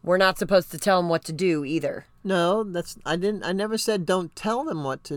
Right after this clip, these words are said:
Speaker 1: Okay,
Speaker 2: do.
Speaker 1: yeah, so that's what I'm
Speaker 2: The, the,
Speaker 1: asking is
Speaker 2: the,
Speaker 1: how does it
Speaker 2: the key word is balance.
Speaker 1: That's what I mean. It's
Speaker 2: Yeah.
Speaker 1: like, what, what do you
Speaker 2: Okay.
Speaker 1: feel like that balance looks like?
Speaker 2: Well,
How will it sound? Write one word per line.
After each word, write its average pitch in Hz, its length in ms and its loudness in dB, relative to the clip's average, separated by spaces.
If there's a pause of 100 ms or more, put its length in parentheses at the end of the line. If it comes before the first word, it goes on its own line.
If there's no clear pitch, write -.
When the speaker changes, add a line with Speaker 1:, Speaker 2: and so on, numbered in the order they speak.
Speaker 1:
Okay, 226 200 2
Speaker 2:
do. 269 80 0
Speaker 1:
yeah, 349 180 4
so 269 120 -6
that's 262 200 2
what 247 60 6
I'm 214 40 6
Speaker 2:
The, 202 60 0
the, 214 60 4
Speaker 1:
asking 233 240 2
is 185 140 2
Speaker 2:
the, 196 80 4
Speaker 1:
how 208 80 6
does 214 180 0
it 175 220 2 (160)
Speaker 2:
the 180 100 -2
key 277 260 -6
word 185 260 2
is 131 120 -6
balance. 156 680 -4
Speaker 1:
That's 196 260 2
what 202 100 2
I 190 60 4
mean. 170 280 -2
It's 143 120 -2
Speaker 2:
Yeah. 123 60 -2
Speaker 1:
like, 165 180 -4
what, 220 200 -2 (520)
what - 100 -2
do 220 60 2
you - 60 2
Speaker 2:
Okay. - 60 -4
Speaker 1:
feel 214 200 6
like 175 160 4
that 151 240 2
balance 170 680 4
looks 208 340 -6
like? - 520 -8
Speaker 2:
Well, 127 320 -6